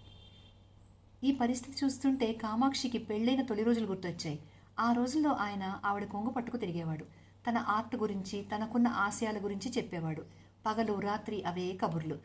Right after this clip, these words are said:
తనకి కూడా చిత్రాలు గీయడం నేర్పుతానన్నాడు. పెళ్ళైన కొత్తలో దంపతులకి ఒకరికొకరు చాలా అద్భుతంగా, అందంగా కనిపిస్తారు. ప్రతి చిన్న విషయం, భార్యలోని ప్రతి,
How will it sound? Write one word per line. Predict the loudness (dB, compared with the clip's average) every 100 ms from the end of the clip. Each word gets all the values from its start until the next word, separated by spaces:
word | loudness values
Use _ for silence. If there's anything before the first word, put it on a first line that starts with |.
| -18 -20 -2 0
తనకి | 2 2
కూడా | 4 2
చిత్రాలు | 2 0 4 4
గీయడం | 4 2 2
నేర్పుతానన్నాడు. | -2 -4 -4 -4 -2 -2 -4 -8 -20 -20 -20 _ -20 -20 -20 -20 -6 2
పెళ్ళైన | 4 4 2
కొత్తలో | 0 2 2 2
దంపతులకి | 0 -2 4 4 4 0 -4 -10 -14 -4
ఒకరికొకరు | 0 4 4 4 2
చాలా | 0 -2 -2
అద్భుతంగా, | -4 -4 -2 -2 -2 -4 -8 -20 -8
అందంగా | -4 0 2 2
కనిపిస్తారు. | 0 -4 -4 -4 -6 -8 -14 -20 -12 -6
ప్రతి | -2 0
చిన్న | 2 2
విషయం, | 4 2 4 2
భార్యలోని | 2 0 4 4 4
ప్రతి, | 0 0 2 2